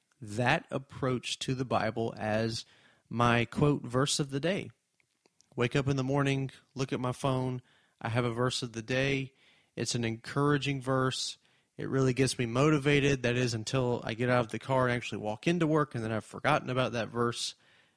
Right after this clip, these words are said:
And then so goes the day, just like any other day, until the next morning, rinse and repeat, right? Well, that is not the way that Paul meant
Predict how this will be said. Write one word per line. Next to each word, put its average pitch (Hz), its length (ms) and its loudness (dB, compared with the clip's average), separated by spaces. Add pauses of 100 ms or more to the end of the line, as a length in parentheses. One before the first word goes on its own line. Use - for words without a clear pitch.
And 110 200 -4
then 127 560 0
so - 280 0
goes 120 300 0
the 120 100 -6
day, 117 360 0
just 110 200 -6
like 110 160 -6
any 104 160 -6
other 123 160 0
day, 113 520 -2 (240)
until 110 220 -10
the 104 100 -8
next 131 320 -4
morning, 135 520 0 (300)
rinse 120 280 -4
and 127 80 0
repeat, 113 360 -2 (100)
right? 104 240 -2 (500)
Well, 143 260 4
that 147 180 0
is 139 140 -4
not 147 180 0
the 117 80 -2
way 113 320 -2 (800)
that 123 260 -6
Paul 143 340 -2
meant 110 420 -6